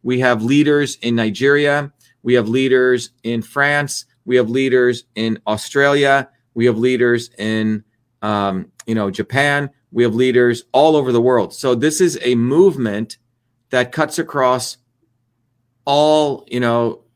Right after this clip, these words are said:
countries. It is a movement with a singular thing, uh, and the slogan is "Beyond left and ri-, right, truth, freedom, and health,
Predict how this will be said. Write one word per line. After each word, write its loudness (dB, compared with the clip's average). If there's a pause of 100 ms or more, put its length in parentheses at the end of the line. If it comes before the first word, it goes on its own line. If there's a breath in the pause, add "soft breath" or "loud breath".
countries. 0 (220 soft breath)
It -4
is 0
a -2
movement -2
with -2
a -4
singular -2
thing, -6 (480)
uh, -2
and -4
the -2
slogan 0
is -2 (200)
"Beyond 0
left -2
and -4
ri-, 0
right, 2 (760)
truth, 0
freedom, -4
and 0
health, -2